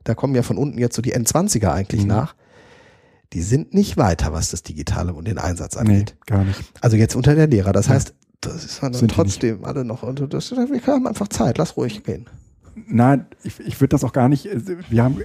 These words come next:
Speaker 2: Zeit, das klingt auch wie so ein Wettkampf. Ich
Speaker 1: Nein,
Speaker 2: glaub
Speaker 1: wir haben, wir haben mit der Expertise, die wir in, wir,
Speaker 2: Mhm.
Speaker 1: also diesen Kreis, den ich am Anfang auch schon mal umrissen habe, so in den letzten fünfzehn
Speaker 2: Mhm.
Speaker 1: Jahren sich irgendwie mit digitalen Sachen auseinandergesetzt hab, hat.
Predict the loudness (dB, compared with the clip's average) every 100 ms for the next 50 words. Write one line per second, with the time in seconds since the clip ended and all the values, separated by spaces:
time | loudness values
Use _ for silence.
0 | -12 -2 2 2 0 -6 -6 -4 -4 -4
1 | -2 0 0 0 -4 -4 -10 -16 -2 0
2 | 2 2 2 2 0 -2 -6 -12 _ -12
3 | 0 2 2 0 -2 -2 -4 -4 -4 -4
4 | -2 0 0 0 0 -2 -2 -6 0 2
5 | 2 0 -8 0 0 0 -4 _ _ _
6 | 0 2 2 -2 -2 2 2 2 0 0
7 | -2 -4 -4 -4 -2 -2 -4 -10 -10 -2
8 | 2 2 2 0 2 2 4 2 0 -2
9 | 0 0 -2 -4 -6 -6 -2 2 2 2
10 | 0 -2 -2 -2 -2 -2 0 0 0 -2
11 | -4 -4 -2 0 2 2 0 -2 -4 -8
12 | -10 -20 -18 -18 -12 -6 -6